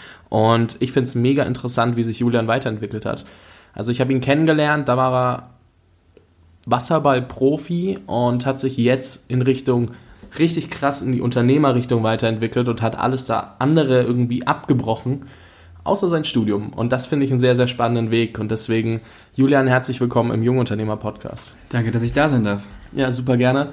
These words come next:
Speaker 1: Ich hab mir die ganze Zeit schon überlegt, wie ich dich hier mit einbinden kann. Und dann dachte ich mir gestern so, „Komm, du wirst das schon irgendwie schaukeln.“ Ich hab mir noch gar nicht so viel überlegt, aber ich dachte mir, das muss jetzt einfach mal sein. Ähm, erzähl doch einfach mal ganz kurz,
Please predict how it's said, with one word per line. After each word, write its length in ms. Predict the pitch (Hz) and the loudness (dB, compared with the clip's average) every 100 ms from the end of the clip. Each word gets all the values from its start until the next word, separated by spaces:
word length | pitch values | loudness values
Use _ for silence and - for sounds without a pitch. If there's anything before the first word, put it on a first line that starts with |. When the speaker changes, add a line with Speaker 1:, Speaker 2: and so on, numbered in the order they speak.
| - - - - - | -14 -20 -20 -20 -8
Speaker 1:
Ich 120 | 139 | -4
hab 80 | 131 | 0
mir 160 | 139 | 2
die 140 | 127 127 | 2 2
ganze 280 | 131 135 - | 0 0 -2
Zeit 180 | 139 | -2
schon 140 | 139 127 | 0 0
überlegt, 420 | 120 117 123 117 | 2 2 0 0
wie 80 | 123 | -2
ich 100 | 123 | 0
dich 200 | 123 - | -4 0
hier 200 | 127 123 | 2 4
mit 180 | 117 - | 2 0
einbinden 580 | 123 123 117 110 113 | 0 0 0 -2 -4
kann. 380 | 107 107 110 131 | -2 -2 -2 -4
Und 220 | - 107 | -4 -4
dann 100 | 117 | -4
dachte 180 | 107 - | -4 -8
ich 100 | - | -8
mir 100 | 113 | -6
gestern 300 | 113 120 113 | -6 -6 -6
so, 100 | 107 | -6
„Komm, 240 | 104 117 98 - - - _ | -4 -4 -6 -10 -20 -20 _
du 120 | 117 123 | -2 0
wirst 200 | 160 127 | 2 0
das 140 | 127 | 0
schon 160 | 135 131 | 0 0
irgendwie 260 | 131 123 | 2 2
schaukeln.“ 480 | 120 123 123 113 113 | 2 2 0 0 -4
Ich 120 | 117 - | -4 -2
hab 120 | 135 | 2
mir 80 | 135 | 2
noch 180 | 117 | 2
gar 180 | 139 127 | 2 4
nicht 200 | 160 - | 4 4
so 100 | 175 | 2
viel 220 | 165 147 | 2 2
überlegt, 440 | 143 139 139 147 - | 4 4 4 2 -2
aber 300 | 113 113 110 | -2 0 -2
ich 120 | 120 | -4
dachte 240 | 123 123 | -6 -4
mir, 120 | 113 113 | -4 -4
das 180 | 113 123 | -4 -4
muss 180 | 127 | -2
jetzt 160 | 123 - | -4 -4
einfach 240 | 110 110 | -6 -4
mal 160 | 110 104 | -4 -2
sein. 260 | 110 110 107 - - - - - - | -2 -4 -6 -14 -20 -20 -20 -10 2
Ähm, 320 | 123 139 - - - _ _ _ _ _ _ _ 131 | 4 4 0 -8 -20 _ _ _ _ _ _ _ -6
erzähl 280 | 131 160 | 0 4
doch 120 | 185 - | 4 2
einfach 240 | 143 147 | 0 2
mal 160 | 139 135 | 2 2
ganz 240 | 131 135 | 0 -2
kurz, 480 | - 131 131 - | 0 0 0 -8